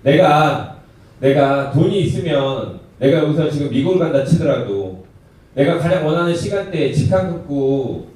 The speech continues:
바로 가버리면 되는 거고 돈이 없으면 여행 갈 때 유럽을 갈래도 어디 경유했다가 몇 개 갔다가 다 시간으로 징벌받게끔 되어 있거든요. 그러니까 시간의 밀도를 어떻게 쓰냐에 따라서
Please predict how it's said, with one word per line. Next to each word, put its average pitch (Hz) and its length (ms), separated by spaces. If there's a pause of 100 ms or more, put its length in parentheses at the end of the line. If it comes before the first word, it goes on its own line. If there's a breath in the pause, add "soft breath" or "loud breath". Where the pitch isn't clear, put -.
바로 139 240
가버리면 147 380
되는 117 180
거고 113 240
돈이 170 240
없으면 - 320
여행 139 240
갈 139 140
때 117 220
유럽을 - 280
갈래도 117 420
어디 139 340
경유했다가 135 640
몇 113 200
개 139 100
갔다가 110 600 (500)
다 - 140
시간으로 208 460
징벌받게끔 135 640
되어 107 140
있거든요. 90 280 (460)
그러니까 - 480
시간의 240 480
밀도를 156 320
어떻게 147 200
쓰냐에 156 280
따라서 131 600